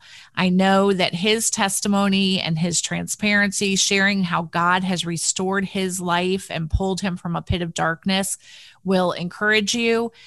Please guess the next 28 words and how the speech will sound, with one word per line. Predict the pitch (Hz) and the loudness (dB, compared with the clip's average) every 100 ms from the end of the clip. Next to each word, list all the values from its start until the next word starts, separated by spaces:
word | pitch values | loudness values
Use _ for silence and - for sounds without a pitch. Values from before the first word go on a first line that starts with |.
| - - - | -20 -14 -2
And, | 190 175 170 170 - | 2 4 2 0 0
um, | 180 170 170 | 0 0 0
we | 185 | -2
conclude | - 175 - 240 247 | -2 -6 -2 -2 0
our | - 180 | 2 2
talk | 165 - 196 202 - | 0 0 2 2 0
with | 180 190 | -2 0
him | 185 180 | 2 0
today. | - 170 170 156 | 0 2 2 2
And | 156 160 | -2 -2
I | 170 165 - | -4 -6 -6
know | 190 196 208 | 0 2 2
that | 185 - | 2 0
this | 180 - | -2 -4
is | 165 | -4
gonna | 180 | -2
be | 175 | -2
a | 170 | -2
blessing | 165 165 - 175 165 | -2 -2 -2 -4 -4
to | 180 | -2
you. | 170 165 156 | -2 -2 -4
So | - 175 160 | -4 -2 0
I | |
hope | 165 185 | 0 -2
you | 202 196 | -2 -2
enjoy | 175 170 165 | -2 -2 -4
this | 156 - | -4 -6
episode. | 147 143 - 110 - | -6 -6 -8 -8 -8